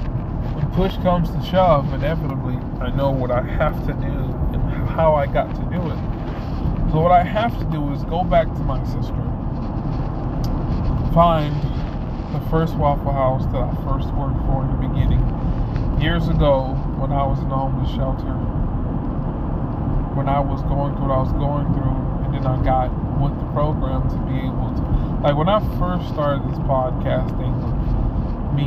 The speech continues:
trying to mentally find some kind of out of not being in my head all the time. And I realized, well, people are not gonna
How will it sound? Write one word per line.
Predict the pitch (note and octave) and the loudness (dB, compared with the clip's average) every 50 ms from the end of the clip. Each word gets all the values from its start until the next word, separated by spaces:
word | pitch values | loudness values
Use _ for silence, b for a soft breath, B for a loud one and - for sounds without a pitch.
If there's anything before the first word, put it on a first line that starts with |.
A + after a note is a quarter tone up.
| C#3 - - | 0 0 0
trying | C#3+ C#3+ C#3 C3 | 0 0 2 2
to | C3+ | 0
mentally | C#3 C3 C3+ C#3 C3+ C3 - - - B2+ B2+ - - | 0 2 0 0 0 2 2 4 4 4 2 2 2
find | C3+ C3+ C3 C3 - | 0 0 0 -2 -4
some | - C#3+ C#3 C#3 C3+ - | -4 -4 -2 -2 -2 -2
kind | C#3+ C#3 C#3 | -2 -2 -2
of | C#3 | -4
out | C3+ C3 B2+ B2 B2 - B2+ | -2 -2 0 0 0 -2 0
of | B2+ B2+ C#3 | 0 0 2
not | C#3 C3 C3 B2+ C3+ C3+ C#3 | 2 2 2 2 2 2 2
being | C#3 C3+ C3+ C3+ C3 | 2 2 2 2 0
in | B2+ - | 0 0
my | B2+ B2+ B2+ | -2 -2 -2
head | B2+ C3 C3+ C3 B2+ B2+ | 0 0 0 0 0 0
all | B2 A#2+ A#2+ | 0 0 -2
the | A#2+ - - | -2 -2 -2
time. | - - - - - - - - - - - - - - - - - - - | -2 -2 -2 -2 -2 -2 -2 -2 -2 -2 0 0 0 0 0 0 0 0 0
And | - A3 | 2 4
I | B3 A#3 | 4 4
realized, | A#3 B3+ C4+ B3+ A3+ G3+ F3 E3 D#3+ D#3 - - - - - - - - - - - - - - - - - - - | 4 4 2 4 6 6 6 6 4 2 0 -2 -4 -4 -4 -4 -4 -4 -4 -6 -6 -6 -4 -4 -4 -6 -4 -4 -4
well, | - - - | -2 0 2
people | A#3+ C#4+ D#4 D#4 D#4 D#4 | 2 0 2 0 0 4
are | |
not | D4+ C4+ A#3+ A3+ - | 4 4 4 4 2
gonna | A3+ G3+ | 0 0